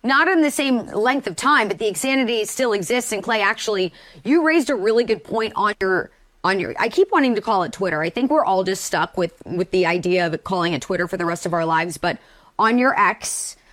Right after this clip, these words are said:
timeline, you posted, "Mitch McConnell stepping down at eighty-two. Finally, I wish we had an upper age limit for politicians instead of lower age limits. Joe Biden couldn't do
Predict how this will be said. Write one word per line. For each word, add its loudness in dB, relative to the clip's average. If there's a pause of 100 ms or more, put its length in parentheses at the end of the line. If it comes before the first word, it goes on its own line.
(160)
timeline, 0
you 4
posted, -2 (800)
"Mitch 2
McConnell 4
stepping -2
down 2
at -2
eighty-two. -2 (360)
Finally, 2 (100)
I 0
wish 0
we 4
had 4
an 0
upper 0
age 0
limit -2
for -4
politicians -2
instead -2
of -2
lower 0
age -2
limits. -4
Joe 0
Biden 0 (340)
couldn't 2
do 2